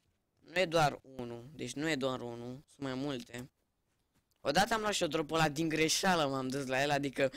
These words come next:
mă plimbam bine, mersi, și am găsit ceva care scoate fum și era pe jos. Și mă gândeam, „O, am găsit ceva interesant.” Hmm.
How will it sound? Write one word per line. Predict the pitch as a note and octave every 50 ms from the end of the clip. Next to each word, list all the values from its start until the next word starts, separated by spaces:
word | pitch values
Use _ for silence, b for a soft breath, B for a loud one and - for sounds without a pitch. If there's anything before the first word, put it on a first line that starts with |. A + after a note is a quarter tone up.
| B B B
mă | B F3+ F#3
plimbam | - - A3+ G#3+ G3 G3 G3 F#3+ F3+
bine, | E3 F3 D#3+ D3+
mersi, | D3 C#3+ C#3 C#3 - - E3+ F3 F3+ E3+ - B B B B B B
și | B - A#3+
am | A3+ G#3
găsit | F3+ F3+ E3+ - - F#3+ G3+ G3 E3+ -
ceva | - - F3 E3 E3+ F#3 F3+
care | - F3 E3+ D#3+
scoate | D#3 - - F3 D#3+ - E3+
fum | D3 - - D3 C3+ A#2+ A#2+ -
și | - - C#3
era | C3+ C3+ C#3+ C#3+ C#3 C3
pe | B2+ C3+
jos. | C3+ B2+ B2 A#2 A#2 A#2+ -
Și | - b b b b b b b b b _
mă | C3+
gândeam, | C#3 C#3+ D#3 D#3+ D3 -
„O, | - G#3+ B3 B3 A#3 A3+ A3 G#3+ G#3 G#3 G3+ G3+ G3+ G3 F#3+ F#3+
am | F#3 F#3 F#3
găsit | F3 F3 F3 F3+ - - F3 E3+
ceva | - E3+ E3+ E3 E3 E3
interesant.” | E3+ E3+ - F#3 F#3 G3 G3+ G3+ - C4 C#4 C#4+ C4+ A#3 F#3+ D3 B2+ B2 B2 B2+
Hmm. | B2+ B2+ C#3+ D#3 D#3+ D3 C3 A#2+ - G1+ -